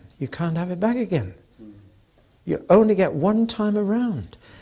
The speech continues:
And to get to the end of life and feel that you've missed it, that's terrible. It explains the midlife crisis many men have. They,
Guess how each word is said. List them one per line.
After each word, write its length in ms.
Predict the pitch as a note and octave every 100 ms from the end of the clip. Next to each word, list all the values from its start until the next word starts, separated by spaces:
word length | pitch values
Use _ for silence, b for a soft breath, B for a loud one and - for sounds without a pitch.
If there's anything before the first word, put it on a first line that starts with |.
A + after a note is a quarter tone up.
| B
And 140 | D3+
to 80 | C3
get 220 | D#3 A#3+ B3
to 100 | E3
the 140 | F3
end 180 | F3+ E3+
of 140 | C3+
life 320 | C#3 D#3+ C#3
and 100 | B2+
feel 240 | G#2 D#3 D3+
that 120 | C3+
you've 140 | B2+ B2+
missed 280 | C3+ -
it, 120 | F2 G#2+
that's 240 | E3+ -
terrible. 560 | - B2 C3 F2+ - _ _ _ - _ _ _ b b b b b b b b
It 80 | -
explains 540 | F3+ - G3 G3 D3
the 80 | C#3+
midlife 420 | C#3 C#3 C3+ B2+
crisis 500 | - F3 B3 - A2
many 200 | B2 A2
men 260 | G#2+ A2 G2
have. 380 | F2+ G#2+ F#2+ -
They, 240 | A2 A2+